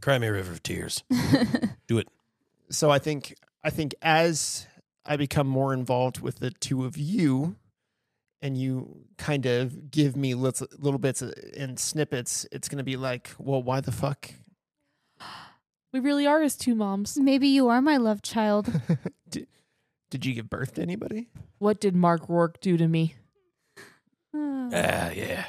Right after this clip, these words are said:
Speaker 3: Did any of you
Speaker 1: You
Speaker 3: have a
Speaker 1: broads.
Speaker 3: illegitimate child that you didn't know about?
Speaker 4: No.
Speaker 2: No.
Speaker 3: Hmm? I guess you can't be the mama. Not the mama.
Speaker 1: Not the mama.
Speaker 4: Not the mama.
Speaker 3: All right, predictions.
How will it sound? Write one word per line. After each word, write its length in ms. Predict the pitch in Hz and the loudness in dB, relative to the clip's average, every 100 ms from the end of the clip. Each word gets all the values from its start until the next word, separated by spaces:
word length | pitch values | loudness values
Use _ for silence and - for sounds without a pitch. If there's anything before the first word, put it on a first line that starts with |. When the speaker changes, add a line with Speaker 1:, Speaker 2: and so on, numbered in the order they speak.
| 147 | -2
Speaker 3:
Did 180 | 160 - | -2 2
any 200 | 156 160 | 4 4
of 80 | |
you 80 | 151 147 | 6 4
Speaker 1:
You 20 | |
Speaker 3:
have 200 | 127 127 | 4 4
a 80 | 147 | 6
Speaker 1:
broads. 440 | 147 107 104 - - | 6 4 0 -4 0
Speaker 3:
illegitimate 480 | 139 139 131 139 | 2 2 2 0
child 300 | 131 127 135 | 0 0 0
that 80 | 160 | -2
you 60 | 135 | -2
didn't 180 | 135 131 | -2 -2
know 140 | 135 | -4
about? 320 | 160 185 196 _ _ _ _ _ _ _ _ _ _ _ _ - - _ _ | -2 -2 -4 _ _ _ _ _ _ _ _ _ _ _ _ -20 -20 _ _
Speaker 4:
No. 140 | - - _ _ - | -12 -12 _ _ -14
Speaker 2:
No. 100 | 233 - - 277 - _ _ _ _ _ _ _ _ _ - | -12 -12 -6 -6 -6 _ _ _ _ _ _ _ _ _ -8
Speaker 3:
Hmm? 180 | 143 190 - _ _ _ _ - | -8 -8 -14 _ _ _ _ -10
I 60 | 147 | -6
guess 180 | - - | -6 -6
you 60 | |
can't 160 | 151 151 | -4 -2
be 80 | 143 | 0
the 80 | 143 | 0
mama. 340 | 143 139 123 - | 0 0 -4 -2
Not 200 | 147 156 | 2 2
the 80 | 151 | 4
mama. 300 | 147 139 127 _ _ _ _ - | 0 0 -4 _ _ _ _ -2
Speaker 1:
Not 200 | 160 180 | -2 2
the 60 | |
mama. 340 | 165 147 113 110 _ _ _ | 4 4 0 -6 _ _ _
Speaker 4:
Not 280 | 339 370 403 | -8 -6 -6
the 60 | 403 | -8
mama. 400 | 392 392 370 302 _ _ _ _ | -8 -8 -10 -14 _ _ _ _
Speaker 3:
All 100 | - | 6
right, 160 | 180 175 - - | 6 6 0 0
predictions. 720 | 185 196 175 185 147 - - | 4 4 2 0 0 -4 -8